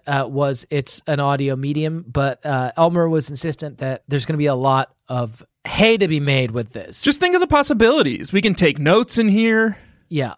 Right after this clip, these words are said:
Speaker 2: We can, like, keep track of, like, little bits so we can come back to 'em later, you know? I think this is gonna benefit us in the long run.
Speaker 1: Okay, perfect.
Speaker 2: It's definitely not distracting me.
Speaker 1: It's, it is distracting you, and I think we might have to abandon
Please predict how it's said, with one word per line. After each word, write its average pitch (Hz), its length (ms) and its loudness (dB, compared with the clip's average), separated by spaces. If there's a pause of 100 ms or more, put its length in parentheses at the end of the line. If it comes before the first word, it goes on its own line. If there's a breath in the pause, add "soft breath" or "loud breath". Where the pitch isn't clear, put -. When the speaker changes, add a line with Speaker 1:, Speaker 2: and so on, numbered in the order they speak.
(100)
Speaker 2:
We 143 160 0
can, 143 280 -4
like, 120 380 -6
keep 175 200 -8
track 160 300 0
of, 143 120 -4
like, 131 360 -4 (380)
little 151 240 0
bits 170 520 -2
so - 140 -6
we 131 80 -6
can 127 80 -12
come 131 180 -6
back 160 260 0
to 180 120 0
'em 131 120 -4
later, 180 540 -2
you 185 100 -6
know? 202 300 -2 (160)
I 190 80 -2
think 302 160 -2
this 226 160 -4
is 202 100 -4
gonna 196 180 0
benefit 185 360 0
us 107 220 -8
in 101 60 -16
the 107 60 -12
long - 220 -10
run. - 220 -14 (320)
Speaker 1:
Okay, 143 180 -4
perfect. 127 460 -4 (200)
Speaker 2:
It's 175 200 0
definitely 214 320 2
not 147 260 0
distracting 143 560 -4
me. 95 280 -18 (360)
Speaker 1:
It's, - 320 -6
it 180 220 0
is 185 160 2
distracting 165 460 -2
you, 151 80 -4
and 143 80 -4
I - 20 -4
think 139 220 -6
we 165 80 -2
might 147 200 -4
have 135 240 -6
to 127 300 -6
abandon 131 680 -4